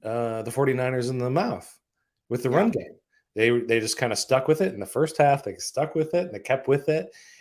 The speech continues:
Speaker 1: and they were, and they were efficient, and they were moving the ball, uh, just, uh, death by a thousand paper cuts, uh, just moving the ball down the field, making it happen. Um,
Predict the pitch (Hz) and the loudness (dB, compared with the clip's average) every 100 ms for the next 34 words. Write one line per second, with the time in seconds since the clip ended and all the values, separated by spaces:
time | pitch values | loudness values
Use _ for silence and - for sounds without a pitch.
0 | - 117 113 110 104 110 117 113 117 107 | -8 0 2 0 -2 -6 -4 0 2 2
1 | 104 98 104 - 160 156 185 180 107 104 | -2 -4 -6 4 4 4 0 -2 -4 -4
2 | 95 104 143 156 180 180 131 123 123 123 | -4 2 2 2 0 2 4 4 4 2
3 | 123 - _ _ 110 107 104 101 104 117 | -2 -16 _ _ -4 0 0 -2 -2 0
4 | - - _ _ _ _ - 107 104 101 | -2 -8 _ _ _ _ -2 0 0 -4
5 | 107 147 147 147 131 139 139 147 139 143 | 4 4 6 4 6 6 6 4 0 -2
6 | 156 - 127 131 131 131 123 - - - | -6 -2 0 0 2 2 2 -4 -12 -16
7 | _ 110 110 107 104 113 120 135 143 139 | _ 0 2 0 -2 -4 -2 0 0 2
8 | 127 123 123 120 110 120 131 131 135 120 | 4 6 4 0 -2 0 2 2 0 -2
9 | 131 - 117 113 117 - - 107 120 120 | -6 0 2 2 0 -4 -18 -2 0 0
10 | 117 113 101 - 107 107 107 98 - _ | -2 -2 -4 -10 -10 -10 -12 -12 -18 _
11 | _ _ 113 113 113 110 113 | _ _ -2 2 2 0 -4